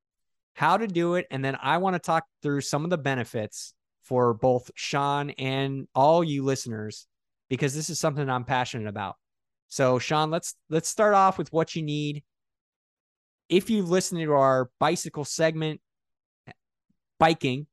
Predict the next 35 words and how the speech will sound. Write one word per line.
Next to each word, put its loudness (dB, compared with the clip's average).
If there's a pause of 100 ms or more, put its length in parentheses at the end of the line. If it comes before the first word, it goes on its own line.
(140)
I -2
believe 2
was 2
the 2
episode. -2
It -4
was -8
probably 0
episode -4 (540)
two 6
or 4
three -2 (420)
on -4
the -2
list, 2
Sean. -2 (480)
You 2
need 4
a 2
bike 0 (680)
when -2
you're 2
gonna, 2 (480)
<laughs> -2 (1500)
when 2
you, 0
when 4
you 2
wanna 4
start 2
bike 2
commuting, -4 (420)
get 4
a 2
bike. -2